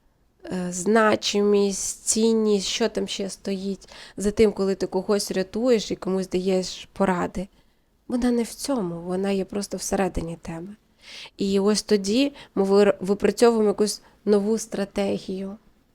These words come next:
Знаходимо, що, а як інакше. Отак і на все можна подивитись у своєму житті.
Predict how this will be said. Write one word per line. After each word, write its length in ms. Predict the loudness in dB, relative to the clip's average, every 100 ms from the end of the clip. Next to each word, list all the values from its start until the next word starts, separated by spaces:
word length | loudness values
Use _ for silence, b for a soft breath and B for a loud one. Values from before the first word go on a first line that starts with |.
| _ _ _ _ _ _ _ _
Знаходимо, 760 | -10 -6 -6 -4 -4 -2 -4 -6
що, 280 | -8 -10 -10 -8
а 40 |
як 300 | -6 -8 -8
інакше. 520 | -10 -12 -16 -20 -20 _ _ _ _ _ _ _ _ _ _ b b b b b _
Отак 400 | -2 0 0 0
і 120 | -4
на 120 | -2 -4
все 200 | -4 -4
можна 260 | -4 -8
подивитись 640 | -8 -6 -4 -4 -4 -6
у 40 | -8
своєму 480 | -4 -2 -2 -2 -4
житті. 480 | -6 -8 -8 -8